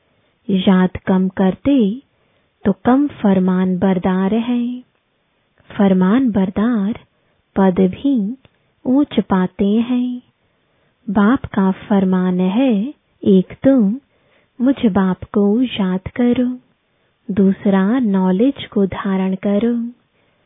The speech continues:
याद नहीं करते तो सजाएं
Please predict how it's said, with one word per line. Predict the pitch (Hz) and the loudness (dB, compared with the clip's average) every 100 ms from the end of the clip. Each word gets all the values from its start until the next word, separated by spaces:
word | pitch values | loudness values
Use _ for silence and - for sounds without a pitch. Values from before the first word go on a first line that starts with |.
| _ _ - | _ _ -6
याद | 190 202 185 185 196 | -4 0 2 2 0
नहीं | 190 190 185 | 0 0 -2
करते | - 190 185 285 294 202 254 - _ _ _ _ _ | -2 -2 -2 0 0 0 -2 -10 _ _ _ _ _
तो | 196 | 0
सजाएं | 196 - 196 185 190 185 240 240 | 0 2 2 4 4 4 2 2